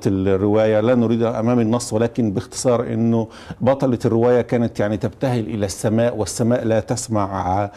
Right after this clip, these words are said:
آه، لها أو ت-، يعني دون جدوى. أيضا كان في كلام عن يعني كأنه في نوع من السخرية من الحور العين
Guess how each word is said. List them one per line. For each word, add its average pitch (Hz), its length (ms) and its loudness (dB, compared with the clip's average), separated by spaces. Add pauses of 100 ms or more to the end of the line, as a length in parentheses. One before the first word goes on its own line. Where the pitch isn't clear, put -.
(300)
آه، 104 180 2
لها 120 300 2
أو 107 200 0
ت-، 98 100 -4
يعني 98 420 0
دون 107 380 2
جدوى. 117 480 2 (360)
أيضا 127 260 2
كان 117 180 -2
في 131 140 -2
كلام 120 360 0
عن 107 300 0
يعني 107 600 0 (100)
كأنه 131 480 2
في 127 280 0
نوع 127 180 2
من 117 220 2
السخرية 120 720 0
من 107 240 0
الحور 113 400 0
العين 113 680 0